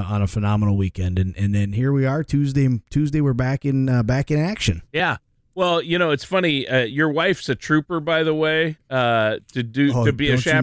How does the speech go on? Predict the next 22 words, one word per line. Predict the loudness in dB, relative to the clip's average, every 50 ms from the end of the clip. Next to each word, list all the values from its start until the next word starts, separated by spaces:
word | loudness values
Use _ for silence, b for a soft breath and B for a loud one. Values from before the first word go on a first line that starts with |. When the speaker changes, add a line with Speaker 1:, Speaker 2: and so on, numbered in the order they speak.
| 2 2
Speaker 2:
chaperone. | 2 2 0
Speaker 1:
it, | -2
Tony? | -2 -2 0 0 0 0
She | 0 0 0
certainly | 0 0 0 0 0 0 0 0 2 2 2
is. | 0 -2 -4 -8 -6
Speaker 2:
I | -4 -2 0 0 2 2
was | 0 0 0 -2
a | -4
chaperone | -4 0 0 2 2 2 0 _ -2 0 2 2 2 0 0
on | 0 0 0 0 2
my | 2 2 2 0
daughter's | -2 -2 -2 -2 -2 0 -2 0 2 0 0 0 -4
band | -6 -6 -4 -4 -4 -4 -6 -8
trip, | -8 -6 -6 -6 -6 -6 _ _ _ _ _ _ _ _ _ _ _ _ -4
uh, | 0 0 0 0 -2
from | -4 -4 -2 0 2 2 2 2 2 0 0 -2 -4 -6 -6
up | -4 -4 -4 -2 -2
in | -2 0 0
Minnesota | 2 0 0 -2 -4 -4 -2 0 0 2 2 0 -2 -2
to | -6 -14 -6 -2 0 2 2 2 2 2 0 -2 _
Nashville. | -4 -2 0 0 0 0 -2 -4 -8 -8 -8 -10 -10 -10 -16 -20